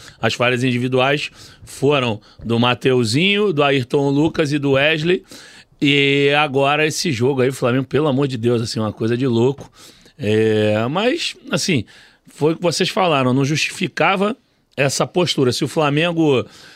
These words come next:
se o Flamengo joga a Vera, ganhava esse time de São Paulo também, que não fez nada demais. São Paulo foi melhor o tempo inteiro, mas também nada demais, todo desfalcado. E ainda ganhava uma farpela a mais, né? Porque ontem a gente divulgou a, a premiação.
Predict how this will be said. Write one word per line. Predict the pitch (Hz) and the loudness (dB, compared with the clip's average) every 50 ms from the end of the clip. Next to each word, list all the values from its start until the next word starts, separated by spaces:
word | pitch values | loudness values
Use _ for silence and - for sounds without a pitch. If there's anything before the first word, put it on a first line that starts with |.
| - _ | -20 _
se | - - | -12 -12
o | 127 | -6
Flamengo | - - 147 139 156 170 160 156 123 | -2 -2 0 0 0 0 0 0 2
joga | 127 156 160 143 143 131 | 2 2 2 2 2 0
a | |
Vera, | 117 101 123 151 170 156 127 117 | 2 2 0 2 2 2 0 0
ganhava | 113 131 175 170 135 139 156 156 151 | 0 0 0 2 2 2 2 0 -2
esse | 139 - | -4 -4
time | - 151 143 | -4 -4 -4
de | 131 - | -4 -2
São | - 147 131 | -2 -2 -2
Paulo | 113 - 135 135 127 | 0 0 0 0 0
também, | 135 127 143 143 | 0 0 0 -2
que | 156 | -2
não | 147 | -4
fez | 123 - - 139 139 | -2 0 0 0 2
nada | 151 175 180 180 | 0 0 0 0
demais. | 156 143 135 147 143 | 0 0 0 0 -2
São | - 147 | -2 -2
Paulo | 120 165 160 147 | 0 0 -2 0
foi | - 190 | 0 0
melhor | 190 180 180 196 | 2 2 2 0
o | 190 | 0
tempo | 190 202 208 226 | 0 -2 -2 -2
inteiro, | 208 - - 151 131 117 110 | -2 0 2 2 2 2 2
mas | 117 120 | 0 0
também | - 160 139 160 190 233 415 392 - _ _ - - - - - - - _ _ | -2 -2 0 0 0 0 -2 -6 -10 _ _ -20 -20 -20 -20 -20 -20 -20 _ _
nada | - 123 147 180 175 151 | 0 0 2 2 2 2
demais, | 147 151 139 | 0 0 0
todo | - 185 196 196 190 | 0 0 0 0 0
desfalcado. | 160 - - 180 170 143 113 - - 131 123 107 104 - - - _ - | -4 -4 -2 0 -2 -2 -2 -2 0 0 0 0 -4 -10 -18 -20 _ -2
E | 196 202 | 0 0
ainda | 185 175 180 180 196 190 | 2 0 0 0 0 0
ganhava | 185 190 180 175 180 170 | 2 0 0 0 0 -2
uma | 190 185 190 190 | -2 -2 -2 -2
farpela | - - 196 185 175 - 165 170 170 180 185 | 0 -2 -2 -2 -2 -2 0 2 2 2 2
a | 180 | 0
mais, | 165 156 165 180 170 | 0 0 0 0 0
né? | 156 156 151 | 0 -2 -2
Porque | - 135 117 - - 131 | -2 -6 -6 -2 -2 0
ontem | 120 127 139 139 143 139 131 | 0 0 0 0 0 0 0
a | 120 | 0
gente | 117 131 127 - - | -2 -4 -6 -6 -8
divulgou | 127 117 117 127 123 113 107 127 127 | -6 -4 -2 -2 -2 0 0 2 2
a, | 123 117 107 95 - _ _ - - _ _ _ _ - | 2 2 0 -4 -6 _ _ -20 -20 _ _ _ _ -6
a | 113 113 | -6 -4
premiação. | - - 123 117 123 127 131 127 120 - - - 139 131 147 190 - | -2 -2 -2 0 0 0 0 0 -2 -4 -6 -4 -2 -2 -2 -4 -6